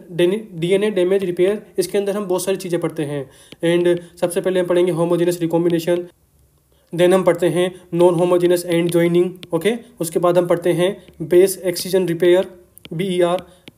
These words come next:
इसके बाद हम पढ़ते हैं nucleotide एक्सचिएंज repair, उसके बाद हम पढ़ते हैं mismatch repair। तो overall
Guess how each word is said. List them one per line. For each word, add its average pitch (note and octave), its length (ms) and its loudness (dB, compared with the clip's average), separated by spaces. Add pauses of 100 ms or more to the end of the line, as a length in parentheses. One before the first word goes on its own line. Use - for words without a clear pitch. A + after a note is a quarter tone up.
(100)
इसके E3+ 160 -4
बाद F#3 180 4
हम F3+ 60 0
पढ़ते F3 240 0
हैं F3+ 100 0
nucleotide F3 520 0
एक्सचिएंज F3+ 400 -2
repair, F3 420 -2 (140)
उसके F3 200 -4
बाद F3+ 160 2
हम F3+ 60 0
पढ़ते F3 220 -2
हैं G#3 80 0
mismatch G3 440 -2
repair। D3 400 -6 (360)
तो G#3+ 60 0
overall A3+ 320 0